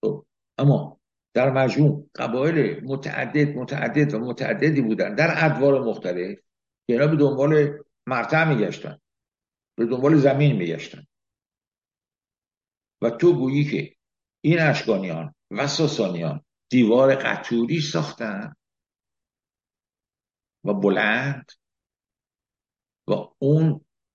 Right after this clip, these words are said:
مهاجمین آمدن پشت دیوار، این ساعدشون گذاشتن روی دیوار و با حسرت دارن ما رو نگاه می‌کنن و جرأت پایین پریدن ندارن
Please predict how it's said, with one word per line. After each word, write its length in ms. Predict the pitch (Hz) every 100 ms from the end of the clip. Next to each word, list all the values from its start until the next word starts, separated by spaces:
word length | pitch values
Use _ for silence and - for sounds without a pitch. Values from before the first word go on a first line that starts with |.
| -
مهاجمین 1000 | 123 120 113 117 - 110 117 123 82 -
آمدن 420 | - 113 110 127
پشت 360 | 131 147 143 151
دیوار، 720 | 147 131 110 113 110 90 - _
این 200 | 120 127
ساعدشون 800 | 117 - 120 110 117 123 135 139
گذاشتن 360 | 110 104 117 123
روی 300 | 135 139 -
دیوار 720 | 113 101 110 123 131 131 - _ _
و 80 | 104
با 280 | 123 117 -
حسرت 540 | 117 - - 127 143
دارن 300 | 113 104 113
ما 100 | 117
رو 120 | 117
نگاه 440 | 117 101 95 92 90
می‌کنن 420 | 82 - 82 - _ _ - _ _ _ _ _ _ _ _ _ -
و 60 |
جرأت 600 | 107 120 110 120 143 151
پایین 320 | - 120 113 101
پریدن 560 | 98 101 95 117 113
ندارن 340 | 92 85 147